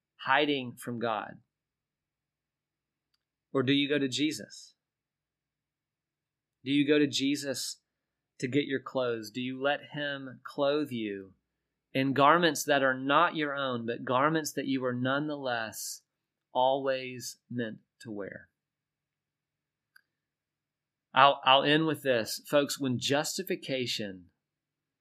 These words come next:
seeps into your bones, the freedom that you feel from stopping to pretend that you have it all together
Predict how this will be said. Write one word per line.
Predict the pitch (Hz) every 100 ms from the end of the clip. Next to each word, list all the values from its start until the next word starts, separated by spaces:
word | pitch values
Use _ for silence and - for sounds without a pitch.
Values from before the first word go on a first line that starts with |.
| _ _ _ _ _ _ _ _ _ _ _ _
seeps | - 160 151 147
into | 139 123 131
your | 123
bones, | 110 101 95 95 - - _ _ _ _ _ _ _ _ _ _ _ 131
the | 127
freedom | - 147 156 185 180
that | 156
you | 147 131
feel | - 123 98 87 87 _ _ _ _ _ _ _ _ _
from | - 127 117 - _ _ _ _
stopping | - - - - 131 151 175 170 160
to | 147 127
pretend | - 110 - - 117 107 101 101
that | 107
you | 107
have | 107 107
it | 107
all | 104
together | 104 98 92 87 85